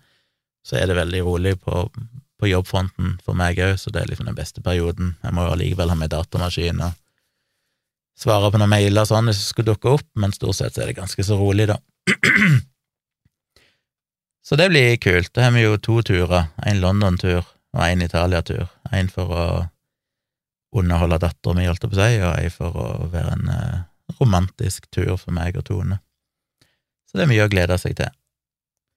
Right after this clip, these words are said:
Og så er det jo en del å snakke om i denne episoden. Eh, jeg kommer sikkert til å skippe en del. Jeg hadde faktisk notert en del. Jeg så,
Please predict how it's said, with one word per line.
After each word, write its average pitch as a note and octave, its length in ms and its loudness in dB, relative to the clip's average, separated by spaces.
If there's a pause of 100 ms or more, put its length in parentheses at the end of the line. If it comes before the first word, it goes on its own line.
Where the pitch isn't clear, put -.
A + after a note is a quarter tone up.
(1160)
Og C#3+ 80 0
så E3+ 60 4
er E3+ 40 4
det G3+ 80 4
jo F3 60 4
en B2+ 80 6
del A#2+ 140 4
å - 20 0
snakke A#2+ 380 2
om A#2+ 180 4 (480)
i A2 80 2
denne G#2+ 240 2
episoden. F#2 540 -2 (500)
Eh, G2+ 560 0
jeg F#2+ 60 -6
kommer G2+ 160 -4
sikkert F#2+ 180 -2
til F2 60 -4
å - 80 -14
skippe - 420 -6
en A2 160 2
del. G2 240 -4
Jeg - 540 -16
hadde A#2 100 -12
faktisk - 300 -10
notert F#2+ 440 -2
en F#2 60 -2
del. G#2+ 240 2
Jeg G#2 80 -2
så, G#2+ 160 2